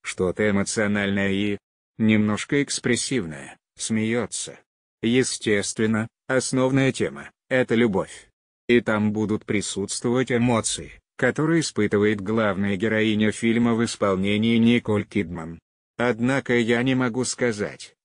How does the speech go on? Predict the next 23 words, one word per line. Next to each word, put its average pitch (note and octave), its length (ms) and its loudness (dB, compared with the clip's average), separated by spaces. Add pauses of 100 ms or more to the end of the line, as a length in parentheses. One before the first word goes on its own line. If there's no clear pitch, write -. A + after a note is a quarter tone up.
что - 220 0
сюжет G#2+ 500 0
программы G#2 540 0
будет B2 340 -2
идти G2 280 -2
в E2+ 60 -8
чётком F2+ 540 -4
согласии G2 720 -2
с - 160 -6
кинокартиной. G#2 960 -2 (420)
Образ A2+ 400 2
ещё A2+ 400 -2
будет A#2+ 380 -2
дорабатываться. G#2+ 1000 -2 (440)
После C#3 360 2
сезона G#2+ 520 0
двух A#2 260 2
тысяч A2+ 480 -2
восемнадцать G2 840 -2
и C3+ 60 0
девятнадцать G#2+ 800 -2
вы G#2+ 200 2
говорили, G#2 580 0